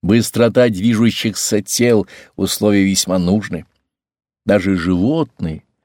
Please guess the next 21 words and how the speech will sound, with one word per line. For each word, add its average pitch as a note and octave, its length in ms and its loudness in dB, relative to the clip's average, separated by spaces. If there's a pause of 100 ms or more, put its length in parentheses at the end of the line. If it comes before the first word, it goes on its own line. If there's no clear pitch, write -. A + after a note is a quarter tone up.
рыбы A#2 640 2
и F2 40 0
птицы C3 560 -2
следуют G#2 460 0
этому A2+ 400 0
принципу. C3+ 520 -12 (1120)
По F#2+ 80 0
этому A#2 300 2
же F2 120 0
принципу G2+ 600 -2
движутся G2 540 0
и A#2 40 2
устремленные F2 680 -2
мысли. F2+ 320 -10 (1160)
Когда C#3 440 2
учим, G#2 540 -4 (480)
каждое E3 520 0
дело D3 420 2
выполнять A#2 560 -2
наилучшим G2+ 480 0
образом, F#2 380 -2